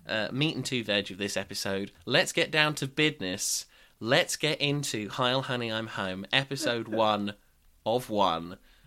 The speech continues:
Nathan Packham, are you ready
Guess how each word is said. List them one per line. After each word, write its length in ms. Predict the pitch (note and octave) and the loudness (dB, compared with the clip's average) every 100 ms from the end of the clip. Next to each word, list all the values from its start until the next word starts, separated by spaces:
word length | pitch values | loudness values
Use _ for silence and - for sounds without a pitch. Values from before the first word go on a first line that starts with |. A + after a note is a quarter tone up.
| - A#2 | -14 2
Nathan 360 | C3 D3 C#3 | 2 2 -4
Packham, 480 | D3 C3 - A#2+ B2 C#3 | 2 2 2 -2 0 6
are 200 | G3 C4+ | 8 6
you 300 | B3 A#3 G#3+ | 4 -2 2
ready 580 | F#3+ F3 B2 A2+ A2+ | 4 4 4 4 -2